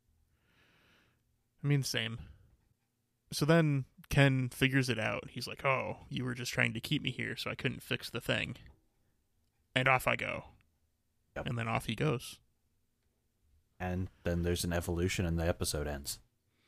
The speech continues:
Speaker 1: Pretty much. Well, they come up, yeah, and then Dave's is like, or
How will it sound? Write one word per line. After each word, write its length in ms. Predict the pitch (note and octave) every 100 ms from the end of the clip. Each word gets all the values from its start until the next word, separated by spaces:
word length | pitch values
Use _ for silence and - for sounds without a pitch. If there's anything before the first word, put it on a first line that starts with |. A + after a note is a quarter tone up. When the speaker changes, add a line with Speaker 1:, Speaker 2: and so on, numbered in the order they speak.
| _ _ - _
Speaker 1:
Pretty 160 | - F#3
much. 300 | D3 B2 -
Well, 100 | C#3+
they 60 | C#3
come 200 | G#3 F#3
up, 180 | C#3+ - _ D3
yeah, 200 | B2+ A#2
and 80 |
then 160 | A#2 A#2+
Dave's 300 | C3+ B2+ -
is 120 | B2
like, 540 | B2 A2 A2 - - - _ _ _ _ _ _ _ _ -
or 220 | A#2